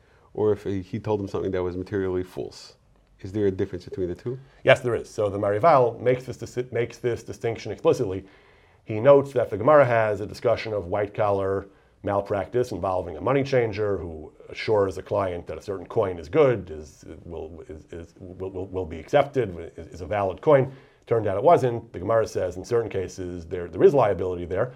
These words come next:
Speaker 2: So the Marival says, "That's a difference." He says if, if, if what you said was false at the time you said it, and there's reason to believe that you were negligent to some extent,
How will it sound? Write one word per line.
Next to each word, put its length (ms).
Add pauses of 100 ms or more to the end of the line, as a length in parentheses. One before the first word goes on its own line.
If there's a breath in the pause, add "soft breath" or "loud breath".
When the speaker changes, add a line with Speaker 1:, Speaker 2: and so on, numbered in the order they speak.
(340 soft breath)
Speaker 2:
So 120
the 60
Marival 360
says, 280
"That's 200
a 60
difference." 380
He 80
says 500
if, 260
if, 240
if 120
what 80
you 100
said 220
was 180
false 400
at 80
the 60
time 240
you 80
said 200
it, 220
and 180
there's 220
reason 240
to 80
believe 380
that 120
you 120
were 120
negligent 460
to 80
some 160
extent, 400